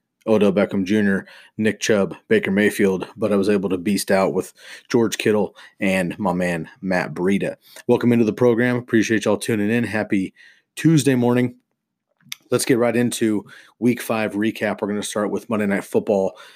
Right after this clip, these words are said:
game fresh on the brain. The forty-niners remain undefeated, four and oh, taking down the Browns. The Browns fall to two and three. The forty-niners are undefeated and four and oh for the first time since nineteen ninety,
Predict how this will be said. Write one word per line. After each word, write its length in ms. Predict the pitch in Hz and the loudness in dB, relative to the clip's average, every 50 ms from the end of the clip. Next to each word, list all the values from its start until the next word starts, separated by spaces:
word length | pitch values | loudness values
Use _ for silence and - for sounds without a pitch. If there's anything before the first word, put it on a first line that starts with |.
| - _ _ | -20 _ _
game 260 | - 117 104 101 101 95 | -2 0 2 2 2 0
fresh 360 | - - 117 104 92 - - | 0 0 0 0 0 0 -2
on 140 | 107 101 98 | -2 -2 -2
the 80 | 92 | -4
brain. 500 | 85 101 101 98 98 101 98 98 101 - - | -2 -2 0 0 0 0 0 -2 -2 -4 -6
The 80 | 101 | -6
forty-niners 640 | - - 135 123 113 107 110 104 104 104 98 - 107 | -2 0 2 2 2 2 0 0 0 0 0 0 0
remain 260 | 101 101 104 101 98 | 0 0 2 2 2
undefeated, 500 | 98 92 - - - 117 101 101 87 - | 0 0 -2 -2 0 2 2 2 0 -2
four 340 | - - 123 117 117 107 90 | -4 -2 2 2 2 2 2
and 180 | 98 98 98 | 0 0 0
oh, 200 | 104 104 101 101 | 2 2 2 2
taking 380 | 98 - 113 104 - - 98 92 | 0 0 -2 -2 -2 -4 -6 -4
down 200 | 98 98 95 92 | -2 -4 -4 -4
the 80 | 90 | -4
Browns. 440 | 87 92 110 110 107 107 104 101 95 | -4 -2 -2 0 0 0 0 -2 -4
The 80 | - 98 | -6 -6
Browns 340 | 78 101 98 95 92 87 - | -2 -2 -2 0 -2 -4 -6
fall 280 | - - 101 92 90 - | -4 -2 0 0 0 -2
to 380 | - - 101 95 90 82 - - - - - - _ _ - | -4 -2 0 0 0 -2 -4 -8 -18 -20 -20 -20 _ _ -14
two 420 | - - - 135 127 123 123 117 - - | -6 0 4 4 4 4 4 0 -2 -4
and 400 | 104 104 101 98 95 90 87 - _ | -4 -2 -2 -2 -4 -4 -6 -10 _
three. 560 | - - - - 113 117 120 120 113 110 107 - - - - _ - | -16 -12 -4 0 2 2 4 4 2 0 -2 -6 -18 -20 -14 _ -4
The 80 | 110 | -2
forty-niners 640 | - - 131 117 110 107 107 104 101 101 101 95 - - | 0 2 2 2 2 0 0 0 0 -2 -2 -4 -6 -6
are 200 | - 95 92 - | -6 -6 -4 -4
undefeated 640 | - 110 107 98 - - 117 107 104 110 101 101 - _ _ _ _ _ _ _ _ _ _ _ _ _ _ _ _ _ _ - | -4 -4 -4 -4 -4 -2 -2 0 0 0 -2 -4 -8 _ _ _ _ _ _ _ _ _ _ _ _ _ _ _ _ _ _ -8
and 240 | 92 98 98 95 - | -6 -6 -6 -6 -4
four 320 | - - 139 131 131 123 | 0 2 4 4 4 4
and 140 | 120 110 113 | 2 2 2
oh 280 | 110 98 90 - - - - - | 2 2 0 -2 -4 -8 -14 -8
for 120 | - 117 | -6 -6
the 80 | 98 98 | -6 -6
first 300 | - - 113 92 - - | -4 -4 -6 -6 -4 -4
time 200 | 110 107 98 92 | -6 -4 -4 -6
since 300 | - - 98 90 - - | -8 -8 -8 -8 -6 -6
nineteen 720 | 101 104 113 101 - - - 117 110 110 107 110 104 - - | -4 -4 -4 -6 -8 -10 -8 -6 -6 -4 -6 -6 -8 -10 -10
ninety, 640 | 98 98 98 101 110 113 107 92 90 76 73 - | -8 -6 -4 -2 -2 -2 -2 -4 -6 -8 -8 -12